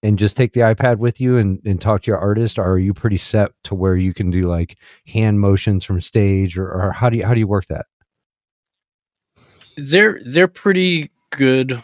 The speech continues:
Speaker 2: with knowing themselves, although one of my New Year's resolutions is,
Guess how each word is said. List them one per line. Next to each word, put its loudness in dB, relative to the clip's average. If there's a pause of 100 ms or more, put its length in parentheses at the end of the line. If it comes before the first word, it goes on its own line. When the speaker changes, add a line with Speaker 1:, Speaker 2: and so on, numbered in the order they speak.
Speaker 2:
with -6
knowing -2
themselves, -2
although -2
one -4
of -2
my 0
New 0
Year's 0
resolutions -4
is, -4